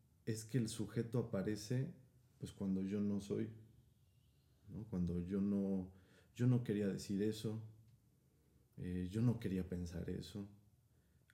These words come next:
Ahí donde yo no soy, donde, digámoslo, yo no, ese es el sujeto del inconsciente. Entonces,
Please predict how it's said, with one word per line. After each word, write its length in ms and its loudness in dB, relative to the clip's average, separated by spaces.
Ahí 300 4
donde 460 6
yo 160 4
no 220 6
soy, 420 0
donde, 720 -4
digámoslo, 500 0
yo 220 2
no, 380 4
ese 260 -2
es 100 -6
el 80 -6
sujeto 340 -4
del 140 -2
inconsciente. 600 -4
Entonces, 580 6